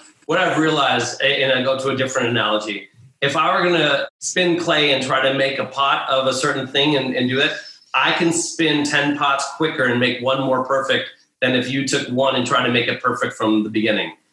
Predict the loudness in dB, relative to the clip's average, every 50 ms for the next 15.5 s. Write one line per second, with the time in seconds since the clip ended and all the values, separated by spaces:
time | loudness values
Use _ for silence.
0 | _ _ _ -8 -4 -2 0 0 0 0 0 2 2 2 0 0 -2 0 0 0
1 | 0 0 0 0 -2 -2 -4 -6 -8 _ _ _ _ -8 -4 -2 0 2 2 2
2 | 2 0 0 0 0 0 0 0 -2 -2 -4 -2 0 0 0 0 0 -2 -2 -2
3 | -2 -2 0 0 0 2 2 0 0 0 0 0 0 0 2 2 2 2 0 0
4 | 0 0 0 0 0 0 -2 0 0 0 0 0 0 0 0 0 0 0 -2 -4
5 | -8 -10 -12 -16 -18 -20 -20 -20 -12 -8 -4 -2 0 0 0 0 0 -2 -2 0
6 | 0 0 -2 0 0 0 0 2 0 0 0 0 0 0 0 0 0 0 0 0
7 | 0 0 0 2 2 0 0 0 -2 -4 -8 -12 _ _ _ _ -4 -2 0 0
8 | -2 -4 -6 -8 -4 -2 0 0 0 2 2 2 2 2 0 0 0 2 2 2
9 | 2 2 2 0 0 -2 0 0 2 2 0 0 -2 -4 -4 -4 -4 -2 -2 0
10 | 0 0 0 0 -2 -2 -4 -6 -10 -12 -12 -12 -12 -14 -20 _ _ -8 -6 -4
11 | 0 0 0 2 2 2 0 2 2 0 0 0 0 0 0 -2 -2 0 0 0
12 | 2 2 2 2 2 2 0 0 0 0 -2 -2 -2 -2 -4 -6 -6 -2 0 0
13 | 0 0 0 0 0 0 0 -2 -6 -8 _ _ _ -2 -2 0 0 0 0 0
14 | 2 2 2 2 0 0 0 0 0 0 0 0 -2 -2 0 0 0 0 0 -2
15 | -4 -4 -6 -6 -8 -10 -10 -10 -12